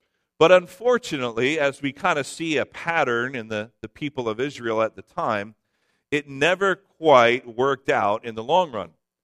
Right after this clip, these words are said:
For what happened was with the judges, and of course you can read about all of them in the book of Judges and elsewhere, for their freedom and the peace that they had as a nation from neighboring, um, nations that warred against them and were enemies,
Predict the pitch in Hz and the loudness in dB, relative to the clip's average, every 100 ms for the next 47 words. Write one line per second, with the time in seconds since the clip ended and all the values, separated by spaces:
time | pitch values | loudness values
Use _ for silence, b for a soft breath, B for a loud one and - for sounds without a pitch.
0 | _ _ _ 156 165 156 196 226 208 175 | _ _ _ 4 4 4 2 2 2 2
1 | 139 139 139 135 127 202 202 202 117 131 | 6 6 6 4 4 4 4 -2 0 2
2 | 120 135 147 139 117 - 139 - 113 113 | 2 -2 -6 -8 -6 -4 -4 -4 -10 -8
3 | 113 139 120 110 110 110 110 107 107 101 | -4 -2 2 4 4 2 -2 -4 -8 -8
4 | 135 156 113 101 87 80 95 127 - _ | -6 -6 -8 -12 -16 -16 -14 -14 -14 _
5 | _ _ _ _ 135 147 117 110 - 110 | _ _ _ _ -2 0 0 -4 -4 -2
6 | 110 - 123 139 202 - - 180 220 202 | -2 -2 0 2 2 -2 -10 -8 0 4
7 | 170 208 208 _ _ _ _ _ 131 131 | 4 2 -6 _ _ _ _ _ -2 -2
8 | - - 214 214 - 180 156 151 139 123 | -6 -8 -6 -6 -2 0 2 2 0 0
9 | 156 139 135 131 120 143 147 127 110 110 | 0 0 0 -4 -4 -6 -6 -10 -12 -8
10 | 117 107 107 117 147 151 143 120 110 107 | -6 -6 -6 -4 -4 -6 -6 -8 -8 -16
11 | _ _ _ _ 110 107 101 104 139 151 | _ _ _ _ -2 -2 -2 -4 -4 -4
12 | 143 107 104 113 107 104 104 120 143 147 | -10 -12 -6 -4 -4 -6 -6 2 4 4
13 | 147 139 - _ _ 113 117 127 156 - | 2 -2 -12 _ _ -4 -2 -2 -2 -4
14 | - 95 104 104 110 110 123 151 185 196 | -8 -8 -8 -8 -4 -4 -4 -4 -6 -8
15 | - | -18